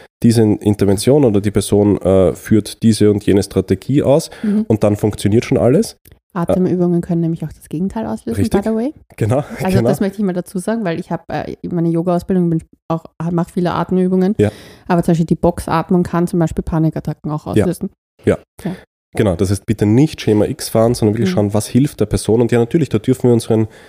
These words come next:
Speaker 1: ich nenn's jetzt einfach mal Werkzeugkoffer, sowohl als TherapeutInnen, ähm, PsychologInnen als auch, äh, Privat-, äh, Personen verwenden, aber wirklich schauen, hey, was hilft dir? Und da
Speaker 2: Mhm.
Speaker 1: gemeinsam so ein bisschen auf die Suche gehen. Ja.
Speaker 2: Ähm,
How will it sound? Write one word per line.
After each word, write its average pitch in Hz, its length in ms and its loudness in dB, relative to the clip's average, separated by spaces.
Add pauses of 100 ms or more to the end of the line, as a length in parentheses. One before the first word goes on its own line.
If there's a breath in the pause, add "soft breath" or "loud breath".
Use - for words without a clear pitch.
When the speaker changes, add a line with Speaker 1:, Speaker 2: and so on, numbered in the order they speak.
(240 loud breath)
Speaker 1:
ich - 60 -10
nenn's 98 160 0
jetzt 107 120 0
einfach 107 280 0
mal 98 240 2
Werkzeugkoffer, 104 800 0
sowohl 98 320 2
als 101 160 -2
TherapeutInnen, 104 1000 2
ähm, 98 300 2
PsychologInnen 101 800 0
als - 200 0
auch, 98 280 0
äh, 90 260 2 (480 loud breath)
Privat-, 95 500 0
äh, 101 220 2
Personen 95 500 2
verwenden, 92 540 0 (400 soft breath)
aber 95 280 0
wirklich 104 260 -2
schauen, 90 320 0
hey, 101 180 -4
was 98 140 -4
hilft - 340 -2
dir? 87 80 -2
Und 82 140 -6
da 98 60 0
Speaker 2:
Mhm. 95 40 -2
Speaker 1:
gemeinsam 92 640 2
so - 100 -6
ein 92 60 -2
bisschen 98 300 -2
auf - 80 -6
die - 80 -4
Suche 104 400 -2
gehen. 82 300 -6 (200)
Ja. - 80 -4 (640 loud breath)
Speaker 2:
Ähm, 180 440 4